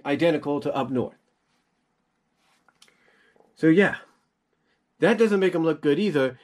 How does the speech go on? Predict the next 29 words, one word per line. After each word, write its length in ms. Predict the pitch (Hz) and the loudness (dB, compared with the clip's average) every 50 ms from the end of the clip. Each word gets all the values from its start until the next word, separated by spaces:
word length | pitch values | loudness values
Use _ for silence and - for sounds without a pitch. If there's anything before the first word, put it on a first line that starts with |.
| - - | -4 0
And 100 | 160 180 | 2 2
again, 460 | 175 175 226 240 220 196 175 165 - _ _ - | 2 2 2 2 2 2 0 -4 -8 _ _ -4
it 200 | 165 190 - - | -4 -4 -4 -2
pretty 280 | - 214 247 247 233 202 | -2 0 2 2 2 0
much 480 | 180 175 190 220 220 190 - - _ | -2 -2 -2 -2 -2 -2 -4 -6 _
backs 300 | - 175 165 160 - - | -2 0 0 -2 -2 -2
up 160 | 202 185 - | -2 -2 0
why 120 | 170 160 156 | 0 -2 -2
people 300 | 156 196 196 175 175 160 | -2 -4 -4 -2 -2 -2
feel 220 | - 180 170 165 - | 0 2 2 2 2
A 220 | 165 170 175 175 | 2 2 2 2
E 60 | 160 151 | 0 0
W 480 | 175 185 180 156 147 139 135 127 123 - _ _ | 0 0 0 0 0 -2 -2 -2 -6 -10 _ _
still 260 | - - - 185 170 | -6 0 2 2 4
has 180 | 160 143 131 131 | 4 2 -2 -4
a 40 | 135 | -4
lot 260 | 139 135 123 113 - | -2 -2 -2 -4 -6
to 80 | - | -6
learn, 280 | 127 131 117 - - - _ _ _ _ _ _ _ _ _ _ _ _ _ - | -4 -4 -4 -4 -6 -12 _ _ _ _ _ _ _ _ _ _ _ _ _ -20
especially 380 | 131 117 - 175 165 160 156 143 | -10 -2 0 0 0 0 0 -2
those 220 | 135 143 135 120 | 0 0 -2 -2
behind 240 | 120 127 123 120 110 | -2 -2 -2 -2 -4
the 60 | 95 | -4
scenes. 460 | - - 113 92 - - _ _ _ _ _ _ _ _ _ _ _ _ _ _ _ _ _ _ _ _ _ _ _ _ _ _ _ _ _ _ _ _ _ _ _ - | -6 -6 -8 -8 -8 -12 _ _ _ _ _ _ _ _ _ _ _ _ _ _ _ _ _ _ _ _ _ _ _ _ _ _ _ _ _ _ _ _ _ _ _ -4
But 140 | 170 165 | -2 2
then 200 | 214 285 320 294 | 4 4 4 4
you 80 | 269 247 | 4 2
get 340 | - 233 220 208 214 - - | 2 2 0 0 0 -4 -4
to 440 | 214 214 214 214 214 208 202 185 | -2 0 0 0 -2 -4 -8 -12